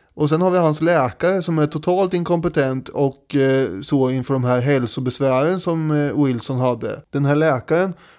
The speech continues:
var en gynekolog egentligen som hade varit på middag hemma i Vita huset, och så hade han då, eh,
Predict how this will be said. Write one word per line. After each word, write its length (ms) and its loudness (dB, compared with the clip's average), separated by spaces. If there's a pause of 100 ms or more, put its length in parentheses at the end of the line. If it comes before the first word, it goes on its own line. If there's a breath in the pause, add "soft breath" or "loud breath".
var 200 0
en 100 -2
gynekolog 720 0
egentligen 480 0 (220 loud breath)
som 200 0
hade 560 2 (280 loud breath)
varit 240 0
på 100 0
middag 520 0
hemma 480 0
i 320 -2
Vita 280 -2
huset, 540 0
och 60 -6
så 120 2
hade 160 2
han 160 2
då, 180 4
eh, 60 0